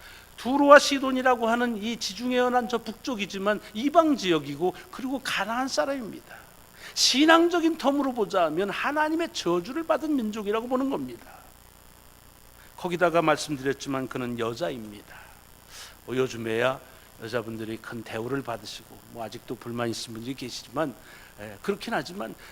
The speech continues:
당시에 있어서 여성으로 태어났다는 말은 이제 일단 카운트가 안 됩니다.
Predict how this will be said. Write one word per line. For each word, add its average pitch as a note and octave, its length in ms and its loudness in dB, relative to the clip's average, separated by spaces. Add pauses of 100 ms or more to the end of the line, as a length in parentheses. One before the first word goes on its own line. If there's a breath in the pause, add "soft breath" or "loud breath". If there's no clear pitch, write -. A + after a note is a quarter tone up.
당시에 D4 420 0
있어서 C4 440 -2
여성으로 A3 560 2
태어났다는 D4 500 2
말은 A3 300 4
이제 G3 200 -8
일단 C#4+ 440 0 (180 loud breath)
카운트가 F#4+ 580 2
안 D4+ 120 4
됩니다. E4+ 320 -6